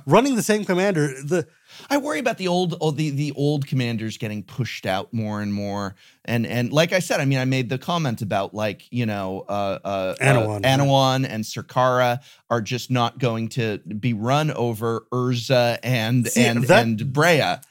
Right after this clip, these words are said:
Speaker 1: But I, I don't think that's true, though.
Speaker 2: Yeah.
Speaker 1: And I will contest that because of the fact that, well, for one thing, Urza, not a lot of people run Urza. People will build the Urza deck and play it once, realize
Speaker 2: Yeah.
Speaker 1: how powerful it is and how little fun you're having.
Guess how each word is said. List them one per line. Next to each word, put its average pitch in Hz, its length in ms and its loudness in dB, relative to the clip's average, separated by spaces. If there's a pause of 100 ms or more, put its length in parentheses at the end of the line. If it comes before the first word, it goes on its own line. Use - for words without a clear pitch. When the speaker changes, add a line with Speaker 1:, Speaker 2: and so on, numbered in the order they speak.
(140)
Speaker 1:
But 160 400 2
I, 151 240 2
I 135 140 2
don't 147 360 0
think 156 200 -8
that's 139 200 -4
true, 156 280 -2
though. 110 320 -4
Speaker 2:
Yeah. 120 340 4
Speaker 1:
And 156 280 2
I 143 180 4
will 156 120 2
contest 160 420 0
that 151 120 2
because 147 260 -2
of 156 100 0
the - 40 -6
fact 151 260 2
that, 135 260 0 (540)
well, 151 160 -4
for 180 180 2
one 214 100 4
thing, 160 180 0
Urza, 165 460 4 (260)
not 143 280 4
a - 20 -2
lot 185 160 2
of 156 60 -6
people 170 260 -2
run 147 180 2
Urza. 120 440 -2
People 190 200 -2
will 190 120 4
build 127 240 2
the 160 80 -6
Urza 143 260 -2
deck 156 200 0
and 117 120 -10
play 151 140 0
it 135 100 -6
once, 110 420 -4 (300)
realize 190 420 6
Speaker 2:
Yeah. 82 60 0
Speaker 1:
how 170 220 6
powerful 185 420 4
it 143 80 4
is 143 160 0
and 127 160 -6
how 151 240 0
little 147 380 -4
fun 143 340 -6
you're 156 140 -4
having. 113 400 -12